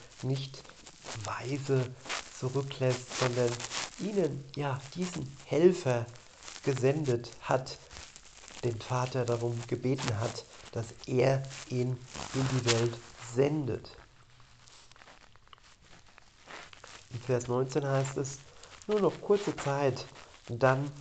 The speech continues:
sieht die Welt mich nicht mehr." Aber nicht mehr, Punkt.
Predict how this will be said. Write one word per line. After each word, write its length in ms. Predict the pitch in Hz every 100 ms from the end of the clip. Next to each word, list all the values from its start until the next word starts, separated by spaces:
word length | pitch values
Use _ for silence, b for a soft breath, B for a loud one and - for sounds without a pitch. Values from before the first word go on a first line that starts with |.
| -
sieht 580 | - 160 143 139 -
die 120 | 127 123
Welt 460 | 120 117 117 -
mich 340 | 123 123 - -
nicht 460 | 165 202 - -
mehr." 400 | 95 98 95 - - - - - - - - - - - - - - - - - -
Aber 380 | - 101 107 98 - - - - - - - - - - - -
nicht 280 | 127 135 135
mehr, 160 | 104 -
Punkt. 480 | - 117 113 -